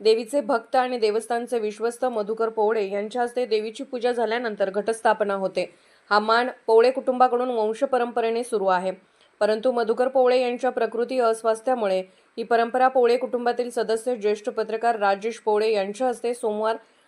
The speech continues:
बावीस सप्टेंबर रोजी देवीची पूजा आणि आरती करून सुरू ठेवण्यात आली. यावेळी मंदिर ट्रस्ट अध्यक्ष नरेंद्र जैन, उत्सव कमिटी माजी अध्यक्ष विलास चौलकर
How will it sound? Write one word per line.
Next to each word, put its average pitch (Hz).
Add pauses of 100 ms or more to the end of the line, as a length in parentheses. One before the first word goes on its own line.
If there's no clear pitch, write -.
(100)
बावीस 220
सप्टेंबर 240
रोजी 220
देवीची 214
पूजा 220
आणि 208
आरती 208
करून 247
सुरू 214
ठेवण्यात 196
आली. 190 (400)
यावेळी 220 (440)
मंदिर 233 (100)
ट्रस्ट 262
अध्यक्ष 240 (1080)
नरेंद्र 233 (100)
जैन, 247
उत्सव 240
कमिटी 247
माजी 226
अध्यक्ष 233
विलास 220
चौलकर 202